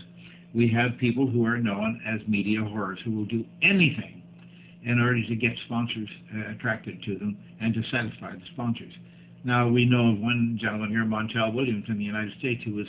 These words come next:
said, uh, on an interview, he doesn't believe in psychics, he doesn't believe in Sylvia Browne, the so-called psychic, uh, yet he has her on his program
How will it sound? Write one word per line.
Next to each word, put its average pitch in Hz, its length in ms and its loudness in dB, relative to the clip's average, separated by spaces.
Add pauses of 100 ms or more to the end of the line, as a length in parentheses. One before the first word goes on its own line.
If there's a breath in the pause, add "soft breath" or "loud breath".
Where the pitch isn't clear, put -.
(100)
said, 147 320 0 (540 loud breath)
uh, 110 60 0
on 113 320 4
an 117 160 6
interview, 101 360 0
he 107 120 2
doesn't 120 240 -2
believe 143 220 2
in 135 180 0
psychics, 117 440 -6
he 90 80 -8
doesn't 113 300 0
believe 110 240 2
in 104 120 0 (100)
Sylvia 107 320 2
Browne, 104 500 0 (340 loud breath)
the 104 160 -10
so-called 92 460 -10
psychic, 98 360 -6 (500 loud breath)
uh, 117 60 0
yet 123 220 6
he 120 120 8
has 127 180 4
her 123 100 2
on 120 120 0
his 113 120 -4
program 120 500 -4